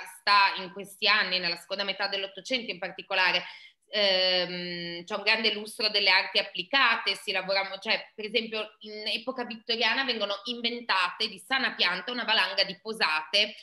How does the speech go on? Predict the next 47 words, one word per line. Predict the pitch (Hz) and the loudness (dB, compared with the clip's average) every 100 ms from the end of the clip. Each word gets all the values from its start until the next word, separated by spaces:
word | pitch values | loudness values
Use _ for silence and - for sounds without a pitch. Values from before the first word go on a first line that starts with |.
| - | -8
Oggi | 202 202 202 | -6 -4 -2
quando | 196 185 185 180 180 | -2 0 0 0 -4
si | |
fanno | - 185 | -4 -4
i | 185 | -4
corsi | 196 185 208 | -4 -6 -8
sulla | 180 190 190 | -10 -6 -2
tavola | 180 185 185 | 0 0 -2
ti | - | -8
dicono: | 202 190 285 - - | -8 -8 -12 -20 -8
"Esiste | 277 311 | -6 -2
una | 330 311 | -2 0
forchetta | 311 311 311 311 269 | -2 0 0 2 2
per | 269 269 277 | 2 0 -2
tutto", | - 254 240 - 208 | -8 -8 -8 -8 -6
sì, | 302 269 | -4 -6
perché | 202 202 | -6 -10
se | - | -10
le | 220 | -8
sono | 220 196 | -6 -6
inventate | 220 240 233 170 226 | -4 -4 -6 -8 -10
i | |
vittoriani, | 196 - 165 170 196 180 170 175 | -12 -12 -4 4 6 6 2 -2
cioè | 190 190 | 0 -2
le | 190 | -2
posate | 208 226 254 285 | -2 0 2 2
da | 226 | 0
pesce, | - 185 180 - - 175 170 208 208 _ _ _ | 0 -2 -2 -4 -6 -2 -2 -4 -10 _ _ _
di | 180 | -18
cui | 196 208 | -6 0
oggi | 196 196 175 | 2 0 -4
spesso | - - 220 214 196 | -12 -6 -6 -6 -12
si | - | -12
discute | 180 214 - 202 190 180 214 214 | -12 -12 -14 -16 -16 -6 -6 -4
tra | 175 | -6
appassionati | - 175 - 208 202 180 | -8 -12 -6 -6 -4 -6
di | |
galateo, | 175 202 247 208 | 0 0 2 2
in | 214 | 2
realtà | 208 240 | 0 -2
sono | 247 208 | -2 -6
un'invenzione | 180 180 185 214 226 175 | -6 -4 -4 -4 -4 -4
vittoriana | 175 - 262 214 180 214 | -8 -4 0 2 4 2
e | 185 | 0
addirittura | 196 233 214 214 | -2 -6 -2 0
la | 208 | 0
nobiltà | 175 175 220 - 175 | -2 -8 -6 0 0